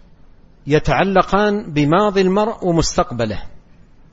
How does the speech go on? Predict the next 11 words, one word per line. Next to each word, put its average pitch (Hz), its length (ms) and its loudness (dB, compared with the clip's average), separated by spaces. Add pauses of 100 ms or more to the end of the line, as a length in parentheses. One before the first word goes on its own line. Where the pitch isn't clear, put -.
(580)
يتعلقان 131 720 -2
بماضي 143 640 6
المرء 151 400 -2 (1000)
ومستقبله. 139 720 2
لا 185 160 4
تخاف 208 600 -2
أي 165 120 0
مما 156 280 0
أنت 147 160 -6
قادم 123 480 -2
عليه، 101 260 -10